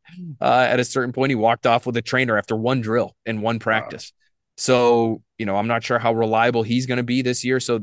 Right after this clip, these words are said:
Speaker 1: that could be the spot, especially, again, with Mac Jones, who's a, a pocket quarterback, and he's gotta be protected. That could be the one spot where if you thought they were gonna have a strong season,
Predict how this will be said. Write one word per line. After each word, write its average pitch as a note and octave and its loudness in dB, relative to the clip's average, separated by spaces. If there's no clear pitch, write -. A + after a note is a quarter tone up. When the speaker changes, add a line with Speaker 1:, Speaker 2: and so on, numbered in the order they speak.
Speaker 1:
that C3+ 0
could C3+ 0
be A#2+ 0
the G#2+ -6
spot, G#2 -2
especially, A2+ -4
again, G#2 -4
with G2 -8
Mac A2 -6
Jones, G#2+ -8
who's G2 -8
a, G2 -12
a - -16
pocket G#2+ -6
quarterback, G2 -4
and - -10
he's F#2 -10
gotta G#2 -2
be G#2 -6
protected. G2 -6
That A#2 0
could B2+ -6
be B2 2
the G#2 -4
one G#2+ -2
spot G2+ 0
where F2 -4
if F2+ -14
you G2 -6
thought C#3 0
they D3 2
were C#3 2
gonna C3 0
have A#2+ 0
a - -6
strong A#2 -4
season, G#2+ -2